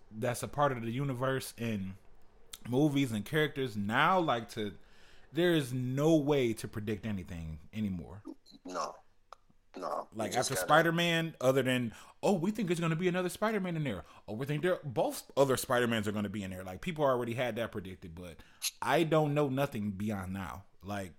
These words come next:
Speaker 1: it's, I don't know what WandaVision two is gonna be like. I don't know what Loki two is gonna be like. I don't know what Agatha is gonna be like. I don't know what Doctor Strange Multiverse of Madness is gonna be like. What else he's got after that? What T V show is before it, after it?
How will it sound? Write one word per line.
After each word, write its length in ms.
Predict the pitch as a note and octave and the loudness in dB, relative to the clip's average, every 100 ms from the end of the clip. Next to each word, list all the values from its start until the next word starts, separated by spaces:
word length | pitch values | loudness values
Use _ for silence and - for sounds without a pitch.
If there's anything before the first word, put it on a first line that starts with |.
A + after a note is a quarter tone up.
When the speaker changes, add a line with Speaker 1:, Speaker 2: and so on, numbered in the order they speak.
| - | -12
Speaker 1:
it's, 420 | F2+ A2+ G#2+ - - - - | -4 -4 -4 -10 -14 -20 -6
I 60 | A2 | 0
don't 100 | B2+ | 2
know 80 | A#2+ | 4
what 160 | A#2 | 4
WandaVision 640 | A#2 A#2+ A#2 A#2 G2 G2 F#2 | 2 2 2 0 -2 -4 -4
two 240 | D3+ D3 | -2 0
is 60 | C#3+ | 2
gonna 180 | C3 B2+ | 0 0
be 100 | B2 | -2
like. 180 | A#2 G#2+ | -2 -2
I 60 | |
don't 100 | G#2+ | -2
know 80 | G#2 | -2
what 140 | F#2+ | -4
Loki 320 | F#2 G#2+ - A#2 | -4 -4 -4 -8
two 320 | - D3+ D3 | -6 -2 0
is 80 | B2+ | 0
gonna 160 | B2 | -2
be 60 | A#2 | -2
like. 180 | A2 A2 | -4 -2
I 40 | |
don't 100 | A2 | -2
know 80 | F#2 | -4
what 160 | F2 - | -6 -6
Agatha 400 | A2 A2 G#2+ A#2 | -4 -4 -4 -4
is 100 | G#2 | -4
gonna 160 | G#2 G2+ | -4 -6
be 100 | G2 | -6
like. 220 | F#2+ F2+ | -10 -10
I 60 | G2 | -8
don't 160 | G2+ F#2+ | -8 -6
know 120 | F2+ | -8
what 180 | E2 E2 | -10 -10
Doctor 260 | F#2 - | -10 -10
Strange 320 | - G#2+ G#2 | -8 -4 -2
Multiverse 480 | G#2 G2 G2+ F#2 F2 | -4 -4 -6 -6 -8
of 80 | D#2 | -2
Madness 360 | A2+ C3 B2 A2 | 2 2 0 -6
is 60 | |
gonna 200 | A2+ G#2+ | -6 -4
be 60 | G#2+ | -4
like. 200 | G#2 F2 | -6 -6
What 140 | G2+ | -4
else 160 | G#2+ G2 | -4 -4
he's 180 | G#2+ G#2 | -8 -8
got 240 | E2+ - | -8 -2
after 300 | A#2 C#3+ C3+ | 0 2 0
that? 240 | B2 A2+ - - - - | -2 -4 -8 -20 -20 -8
What 240 | G#2+ B2 - | 0 2 2
T 180 | E3 C#3 | 0 0
V 140 | C3 | 0
show 200 | - A#2+ | 2 2
is 80 | G2+ | 0
before 520 | F#2 - C#3+ D3 C#3+ | -4 -2 4 6 6
it, 80 | C3+ | 6
after 440 | B2+ C3+ - A#2+ | 2 0 0 -2
it? 100 | A#2+ | -2